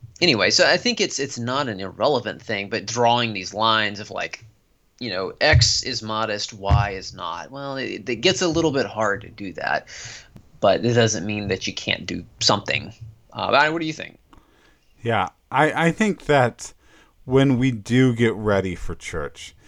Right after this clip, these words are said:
Speaker 2: that one thought we need to have is that church should be a place, not the only place,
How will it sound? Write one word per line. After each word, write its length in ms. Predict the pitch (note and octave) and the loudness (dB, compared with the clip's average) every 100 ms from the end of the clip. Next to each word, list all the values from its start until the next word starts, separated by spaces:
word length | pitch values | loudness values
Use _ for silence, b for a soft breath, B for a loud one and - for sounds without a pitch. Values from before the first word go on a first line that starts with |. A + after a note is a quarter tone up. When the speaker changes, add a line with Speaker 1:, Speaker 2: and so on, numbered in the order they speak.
| b - | b -8
Speaker 2:
that 200 | G2 F#2+ | -4 -4
one 260 | A#2 C3 C#3+ | 2 2 6
thought 260 | C3+ G#2+ | 6 6
we 200 | A2 G#2+ | 2 -2
need 360 | G#2 G#2 A2+ A#2 | 0 2 2 2
to 100 | G#2 | -2
have 340 | F2 F2 E2+ E2+ | 0 -2 -2 -6
is 100 | D#2+ | -8
that 160 | F2 | -10
church 380 | - - C3+ C3 | -8 -6 -6 -6
should 380 | - - D3 D3+ | -6 0 -2 0
be 180 | D#3 A#2+ | -2 0
a 80 | G2 | -2
place, 480 | - F2+ E2+ G2+ | -4 -4 -4 -6
not 240 | A2+ C3 C3+ | 0 0 2
the 100 | C#3+ | 4
only 260 | A#2+ C3 A2+ | 6 6 4
place, 480 | - D2+ D2+ - | 0 -4 -6 -12